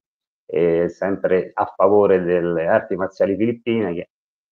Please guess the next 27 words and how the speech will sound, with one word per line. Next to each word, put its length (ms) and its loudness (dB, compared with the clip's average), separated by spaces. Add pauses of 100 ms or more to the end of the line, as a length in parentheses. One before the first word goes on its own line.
(240)
insomma, 280 -6
sono 320 -2
anni 360 2
che 220 -2
ci 160 -10
dedichiamo 420 0
a 100 -4
tutto 600 -2
questo 280 -4
settore 540 0
con 320 -6
amore 400 0
e 160 -4
passione, 560 -4
come 360 0
fai 160 4
tu 100 -4
del 180 0
resto. 520 -2
E, 100 -16 (280)
eh, 320 -8
tra 140 -2
l'altro, 640 0
attraverso 580 0
questo 300 -2
tuo 240 2
podcast 760 -2